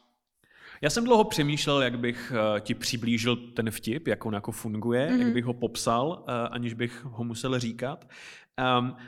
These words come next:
Speaker 1: a našel jsem na Wikipedii <laughs>
Speaker 2: Prostě neuvěřitelný.
Speaker 1: popis. <clears throat> Cituji teď přímo z Wikipedie, Terezo.
Speaker 2: Mhm.
Speaker 1: "Tradičně má vtip tyto tři elementy, ačkoliv mohou existovat odlišné verze.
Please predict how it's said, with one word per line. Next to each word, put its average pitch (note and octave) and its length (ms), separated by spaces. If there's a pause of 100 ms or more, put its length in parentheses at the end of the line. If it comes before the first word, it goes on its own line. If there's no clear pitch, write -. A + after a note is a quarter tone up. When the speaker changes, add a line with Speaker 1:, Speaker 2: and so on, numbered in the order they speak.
Speaker 1:
a A#2+ 80
našel G3+ 340
jsem G3 260
na F3 80
Wikipedii E3+ 960 (260)
<laughs> G5+ 1600
Speaker 2:
Prostě - 260
neuvěřitelný. F#3 600 (1300)
Speaker 1:
popis. - 540 (520)
<clears throat> E3+ 680
Cituji A3+ 320
teď A3 240
přímo F#3 240
z D#3+ 40
Wikipedie, A#2+ 440
Terezo. F#2+ 340
Speaker 2:
Mhm. A#3+ 380 (1300)
Speaker 1:
"Tradičně A#3 420
má G#3 180
vtip G#3 260
tyto G#3+ 260
tři - 220
elementy, A2+ 540 (460)
ačkoliv G3+ 320
mohou G3+ 220
existovat F#3 480
odlišné D#3 420
verze. F2 380